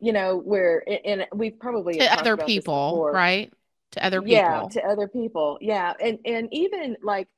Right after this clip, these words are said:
Speaker 1: there's been times where I've caught myself in the mirror because I don't feel like, I feel healthy and vibrant, and I feel good, especially, you know,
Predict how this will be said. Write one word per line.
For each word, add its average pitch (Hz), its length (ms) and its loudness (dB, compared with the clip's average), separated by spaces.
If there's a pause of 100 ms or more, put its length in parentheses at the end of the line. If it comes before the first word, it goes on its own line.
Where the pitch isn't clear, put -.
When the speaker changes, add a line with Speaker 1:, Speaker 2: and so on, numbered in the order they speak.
(160)
Speaker 1:
there's 349 260 -6
been 262 160 -6
times 240 400 -8
where 196 100 -2
I've 220 140 -2
caught - 240 -2
myself 202 420 -4
in 165 80 -10
the 156 80 -10
mirror 185 460 0
because 196 240 0 (120)
I 226 100 0
don't 226 200 -2 (300)
feel 285 520 -2 (140)
like, 180 200 -4 (440)
I 220 120 2 (140)
feel 285 220 -2
healthy 180 560 -4
and 147 180 -10
vibrant, 170 580 0
and 156 120 -6
I 147 140 -8 (220)
feel 262 200 4
good, 156 200 0
especially, 147 840 -4
you 180 140 -4
know, 131 300 -2